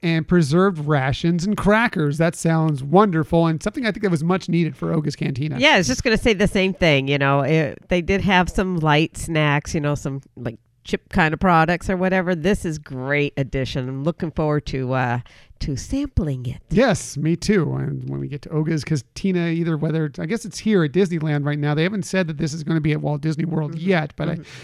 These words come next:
Speaker 1: I, I would imagine that is coming, uh, bef-, sooner rather than later, uh, to be included on both sides. So,
Speaker 2: Right.
Speaker 1: uh, moving on, other items that are gonna be available at Star Wars Galaxy's Edge at the Disneyland Resort is,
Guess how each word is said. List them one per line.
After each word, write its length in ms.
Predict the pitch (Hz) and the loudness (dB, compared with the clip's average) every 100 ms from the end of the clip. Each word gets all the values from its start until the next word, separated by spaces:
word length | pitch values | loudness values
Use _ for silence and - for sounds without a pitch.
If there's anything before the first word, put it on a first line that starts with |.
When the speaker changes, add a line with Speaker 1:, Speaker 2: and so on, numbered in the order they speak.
| 143 - | -16 6
Speaker 1:
I, 60 | |
I 20 | 220 | 8
would 120 | 196 | 8
imagine 380 | 180 170 135 156 | 6 4 4 2
that 120 | 151 | 2
is 140 | 147 | 0
coming, 340 | - 160 143 131 - - - | -2 -2 -2 -6 -14 -10 -4
uh, 160 | 139 | 0
bef-, 140 | 139 - - - | 2 0 -2 -4
sooner 320 | - 196 160 | 4 6 6
rather 300 | 151 147 139 | 4 2 0
than 180 | 139 143 | -4 -4
later, 500 | 139 143 135 123 143 | -2 0 -2 -4 -4
uh, 260 | 139 139 123 | -4 -6 -6
to 80 | - | -6
be 160 | 135 | -4
included 380 | 127 - 147 143 | -4 -4 -4 -4
on 160 | 135 127 | -6 -2
both 320 | 139 123 - | -2 -2 -8
sides. 520 | - 156 131 131 165 | -6 -4 -4 -6 -2
So, 100 | 165 135 156 131 - | -2 -2 -10 -14 2
Speaker 2:
Right. 100 | 208 | 6
Speaker 1:
uh, 60 | 214 | 8
moving 280 | 254 254 240 | 6 4 4
on, 160 | 240 | 4
other 220 | 226 254 247 | 4 4 4
items 300 | 208 190 156 | 4 4 4
that 100 | 170 | 2
are 60 | |
gonna 160 | 151 165 | 2 2
be 160 | 160 | 4
available 420 | 151 165 160 151 156 | 4 4 2 2 -2
at 60 | - | 0
Star 160 | 165 | 2
Wars 160 | 156 139 | 2 2
Galaxy's 420 | 160 156 - 143 | 0 0 -2 0
Edge 200 | 147 143 | 0 0
at 140 | 143 | -2
the 80 | 135 | -2
Disneyland 480 | 131 147 143 143 139 | -2 0 0 0 0
Resort 420 | 135 139 143 147 | -2 -2 -4 -4
is, 280 | 160 139 | -2 -4